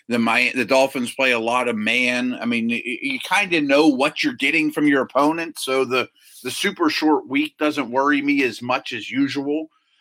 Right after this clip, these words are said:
Um, I like the Jags here. I don't know if I like them big, but I like a lot of points. I think they cover the three or three and a half, wherever it's at now.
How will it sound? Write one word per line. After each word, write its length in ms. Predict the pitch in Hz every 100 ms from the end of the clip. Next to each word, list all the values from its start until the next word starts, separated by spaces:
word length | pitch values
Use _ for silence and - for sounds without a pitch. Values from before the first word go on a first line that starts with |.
| _
Um, 540 | 127 131 135 131 127 -
I 180 | 120 196
like 180 | 285 -
the 80 | 147
Jags 440 | 143 143 170 147
here. 440 | 151 151 135 117 _ _ _ _ -
I 60 |
don't 240 | 262 226 175
know 240 | 165 165
if 80 | 160
I 80 | 147
like 240 | 147 151
them 320 | 139 110 98
big, 480 | 151 180 131 101 104
but 140 | 127 123
I 60 |
like 360 | 127 156 151 -
a 80 | 135
lot 300 | 123 135 131
of 80 | -
points. 560 | 151 180 196 - - - _ _ _
I 160 | - 147
think 240 | 160 151
they 160 | 143 123
cover 420 | - 151 143 143
the 160 | 117 120
three 400 | - 131 143 139
or 100 | 110
three 260 | 135 143
and 80 | 123
a 40 |
half, 360 | 120 127 139 -
wherever 320 | 120 120 123
it's 160 | 117 -
at 260 | 120 113
now. 440 | 104 113 139 160